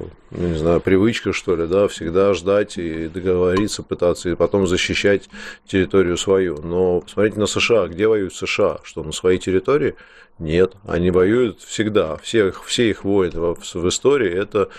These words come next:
войны не просто за границей С Ш А, не просто там, там, где очаги нестабильности, там с Мексикой где-то ещё, это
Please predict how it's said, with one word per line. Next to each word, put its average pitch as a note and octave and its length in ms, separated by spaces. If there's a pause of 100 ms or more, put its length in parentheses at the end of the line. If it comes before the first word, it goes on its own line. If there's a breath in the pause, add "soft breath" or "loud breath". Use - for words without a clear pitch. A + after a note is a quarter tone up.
(260 loud breath)
войны G2+ 460
не F2+ 100
просто A#2+ 480
за G2+ 100
границей G2+ 520
С - 140
Ш F2 200
А, D#2 60
не D#2+ 120
просто A#2+ 360
там, F#2+ 500
там, F#2 260
где F2 200
очаги F2 420
нестабильности, F2 800
там D#2 160
с - 80
Мексикой F2+ 480
где-то F2 260
ещё, F#2+ 280
это E2+ 300